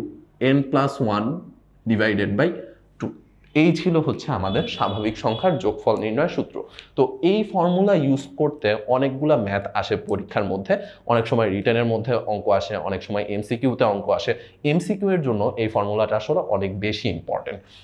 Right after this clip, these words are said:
এমসিকিউতে অনেক সময় জিজ্ঞেস করতে পারে এক থেকে পঞ্চাশ পর্যন্ত স্বাভাবিক সংখ্যাগুলার যোগফল কত? সেই ক্ষেত্রে এন এর মান আসলে কত? পঞ্চাশ।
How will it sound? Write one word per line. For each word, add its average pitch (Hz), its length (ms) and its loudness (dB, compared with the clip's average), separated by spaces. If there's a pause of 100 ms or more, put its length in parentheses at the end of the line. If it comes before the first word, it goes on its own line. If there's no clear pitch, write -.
(120)
এমসিকিউতে 170 500 4
অনেক 107 240 0
সময় 123 200 0
জিজ্ঞেস 113 240 0
করতে - 220 0
পারে 107 340 2
এক - 320 0
থেকে 156 300 2
পঞ্চাশ 127 360 0
পর্যন্ত 110 460 -2
স্বাভাবিক 117 420 0
সংখ্যাগুলার 113 580 2
যোগফল 113 420 2
কত? - 240 -10 (280)
সেই 175 200 4
ক্ষেত্রে 135 480 -2
এন 127 160 2
এর 143 120 4
মান 139 200 2
আসলে 127 300 0
কত? 123 280 0 (240)
পঞ্চাশ। - 400 -2